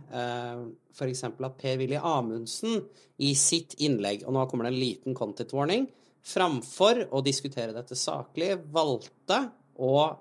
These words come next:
eh, sammenligne ikke-binære, eh, med katter. Eh, hvorpå han sa ganske eksplisitt at du blir ikke katt bare fordi du identifiserer deg som katt.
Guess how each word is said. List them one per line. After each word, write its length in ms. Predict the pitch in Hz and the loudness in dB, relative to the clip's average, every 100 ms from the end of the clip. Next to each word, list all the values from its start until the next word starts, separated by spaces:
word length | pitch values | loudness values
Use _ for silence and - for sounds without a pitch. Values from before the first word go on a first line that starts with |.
| - | -6
eh, 300 | 143 139 135 | -2 0 0
sammenligne 580 | 151 151 117 107 123 87 | 0 0 -2 -2 -4 -4
ikke-binære, 720 | - - 98 92 92 123 127 135 | -10 -8 -6 -6 -4 -2 -4 -6
eh, 260 | 127 131 123 | -6 -4 -4
med 160 | 127 | -4
katter. 380 | 131 135 - - - _ - - - - _ | -4 -6 -8 -14 -14 _ -20 -20 -20 -20 _
Eh, 540 | 143 131 131 127 131 131 | 2 4 4 2 -2 -4
hvorpå 300 | 139 135 131 | 0 0 2
han 100 | 156 | 0
sa 240 | 147 127 127 | 0 0 0
ganske 340 | 131 127 120 | -2 -2 -2
eksplisitt 520 | - - 104 135 131 | -4 -10 -4 -2 -2
at 240 | - 127 - | -4 -4 -4
du 140 | 135 143 | -6 -2
blir 320 | 120 135 151 | 0 0 -2
ikke 200 | 139 131 | -6 -8
katt 360 | - 127 - - | -6 -8 -8 -8
bare 200 | 143 127 | 0 0
fordi 220 | - 110 | -2 -6
du 140 | 104 110 | -4 -4
identifiserer 580 | 110 - 135 - 98 | -4 -4 -2 -2 -2
deg 220 | 110 113 - | -4 -8 -4
som 340 | - 104 104 - - | -4 -4 -10 -14 -2
katt. 400 | 147 143 - | 0 0 -8